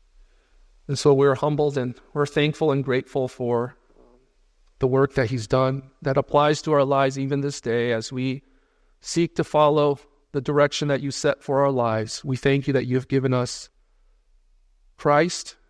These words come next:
We thank you for his model. We thank you for how he has shepherded and led us and how he continues to do so through your word and through prayer. Even now, he is interceding on our behalf,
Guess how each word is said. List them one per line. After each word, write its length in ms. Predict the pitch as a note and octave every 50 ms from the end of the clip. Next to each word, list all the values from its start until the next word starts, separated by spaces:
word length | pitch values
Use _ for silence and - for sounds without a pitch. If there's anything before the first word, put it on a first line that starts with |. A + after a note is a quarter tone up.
| _ _ _ _ _
We 160 | - D3 D3 C#3+
thank 280 | - C#3+ C#3 C#3 -
you 80 | C3+ C3+
for 240 | - - C#3+ C3 B2+
his 160 | C#3 C3 C3
model. 500 | B2 B2 B2 B2+ C#3 C#3 D#3+ E3 F3+ - _ _ _ _ _ _ _
We 160 | - - -
thank 280 | - - C3+ C3+ C3 -
you 80 | C#3+
for 440 | - - D3 C3+ C3+ C3+ C3 C3 - _ _ _ _ -
how 180 | - C#3+ C#3
he 360 | C3+ - D#3+ E3 D#3+ D#3 D#3 - _ _ _
has 160 | - D3 B2+
shepherded 560 | - - C#3+ C#3 - D3 C3+ D3 C#3 C3+ - -
and 140 | C3+ B2+ B2
led 200 | B2+ C3 B2+ -
us 480 | - C3+ C#3+ D#3 - - - - - _ _ _ _ _ _ _ _ _ _ _ _ -
and 100 | C#3 C3
how 140 | C3 C#3+ C#3
he 120 | C#3+ C#3+
continues 500 | - - C#3+ - - D3 D3+ D3 C#3+ - -
to 80 | C#3
do 200 | B2+ C#3 C#3 C#3
so 400 | - - - C#3 C3+ C#3 C#3+ C#3+ - _ _ _ _ _ _ _ _ _
through 160 | - C#3 C3+
your 120 | C3 B2+ C3
word 440 | B2+ C3 C3 C3+ C#3 C#3+ C#3+ C#3+ - _ _ _ _ _ -
and 100 | C3+ -
through 160 | - D#3 C#3
prayer. 480 | - - C#3 C#3 C3+ C#3 C#3+ D3+ D#3 - _ _ _ _ _ _ _ _ _ _ _ _ _ _ _ _ _ _ _
Even 200 | - C3+ C#3+ C#3
now, 260 | C3+ C3 C3+ C3+ C#3+ D3+
he 120 | C#3+ C3+
is 120 | C3+ -
interceding 760 | C#3 C3 C#3 C3+ - _ _ - - - D3+ D3+ D3+ D#3 D3
on 120 | C3+ C3 C3
our 120 | C3 C3+
behalf, 520 | C3+ C#3+ C#3 - A#2 A2+ B2 B2 - -